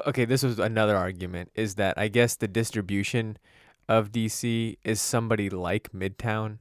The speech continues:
Like, I don't really know who that, who it is, b-, or if it is Midtown, and they consider that to be a competitor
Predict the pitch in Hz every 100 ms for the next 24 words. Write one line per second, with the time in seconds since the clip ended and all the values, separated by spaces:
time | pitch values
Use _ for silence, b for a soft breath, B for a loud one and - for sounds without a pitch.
0 | - 190 185 98 78 98 92 - 107 98
1 | 101 - 113 107 107 107 110 _ B B
2 | B - - 113 104 98 98 95 104 104
3 | 110 107 107 - 107 104 104 104 107 101
4 | 92 90 80 101 101 95 98 92 104 95
5 | 98 110 110